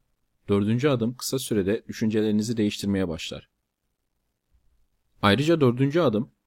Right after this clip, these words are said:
önemli bir öz değer ve öz sevgi adımı. Zira siz kendi hayatınıza her odaklandığınızda ya da odaklanamasanız bile odaklanmak için uğraş gösterdiğinizde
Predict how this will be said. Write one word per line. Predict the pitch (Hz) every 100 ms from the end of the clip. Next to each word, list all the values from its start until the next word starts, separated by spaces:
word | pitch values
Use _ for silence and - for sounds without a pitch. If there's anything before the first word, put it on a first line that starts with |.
| _ -
önemli | 101 110 131 160
bir | 143
öz | 110 131 127
değer | 123 135
ve | 123
öz | 123 131
sevgi | 113 107 101
adımı. | 87 80 104 _ _ _ _ _ _ _ -
Zira | 95 135 143
siz | 131 107 104 - _ _ _ -
kendi | 113 101 147
hayatınıza | 139 120 117 107 110
her | 135
odaklandığınızda | 135 104 98 101 92 92 87 90 110 - _ _ -
ya | 92 104
da | 147 151 -
odaklanamasanız | 104 107 113 135 147 127 101 92 87
bile | 87 120 - _ -
odaklanmak | 95 92 - 101 135 -
için | - 117
uğraş | 95 - -
gösterdiğinizde | - 98 92 80 80 76 73 85 127